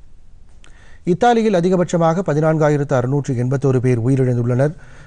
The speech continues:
அந்நாட்டில் ஒரு லட்சத்து பத்தொன்பதாயிரத்து எண்ணூற்று இருபத்தேழு பேருக்கு இந்த தொற்று உறுதி செய்யப்பட்டுள்ளது.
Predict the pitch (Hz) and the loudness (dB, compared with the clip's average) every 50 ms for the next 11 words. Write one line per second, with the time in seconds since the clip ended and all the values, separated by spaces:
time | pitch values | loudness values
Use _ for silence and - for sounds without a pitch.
0 | - - 160 175 180 185 190 185 220 214 190 147 156 170 196 180 - 185 175 202 | -4 -2 0 2 4 4 2 2 0 0 0 0 0 0 0 -2 -2 -6 -8 -6
1 | 175 - 139 - 170 175 175 180 175 175 170 165 165 - 160 131 127 143 165 175 | -4 -4 -2 -2 -2 0 2 2 2 2 2 0 -2 -2 -2 0 0 2 2 0
2 | 175 - - 175 131 127 147 156 175 151 175 170 156 160 143 151 151 156 151 - | 0 0 -2 -2 0 0 2 0 0 2 2 0 0 2 2 0 0 0 0 0
3 | 165 143 131 123 - 139 135 - - 147 107 101 113 139 160 147 147 - - 117 | 0 0 0 0 -2 -2 -2 -2 -2 -2 -2 -2 -2 -2 -2 -2 -2 -2 -2 -2
4 | 117 107 117 110 131 131 139 131 143 143 | -2 -2 -2 -2 -2 0 0 0 0 -2